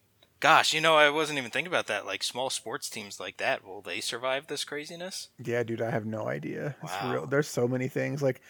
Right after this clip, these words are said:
Speaker 2: I read a thing today where they were concerned that we wouldn't be able to really start holding concerts the way that we hold concerts now until twenty twenty-one.
Speaker 1: I saw that, and I was just thinking about that, and I have a few arguments about why that's wrong.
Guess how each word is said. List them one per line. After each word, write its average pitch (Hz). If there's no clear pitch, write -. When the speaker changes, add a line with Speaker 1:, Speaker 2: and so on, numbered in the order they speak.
Speaker 2:
I 143
read 165
a 151
thing 151
today 135
where 123
they 131
were 135
concerned 135
that 131
we 131
wouldn't 131
be 127
able 127
to 123
really 123
start 127
holding 131
concerts 151
the 143
way 151
that 147
we 135
hold 143
concerts 143
now 156
until 135
twenty 127
twenty-one. 123
Speaker 1:
I 180
saw 233
that, 123
and 156
I 156
was 156
just -
thinking 208
about 143
that, 135
and 143
I 143
have 175
a 165
few 180
arguments 160
about 131
why 120
that's 123
wrong. 117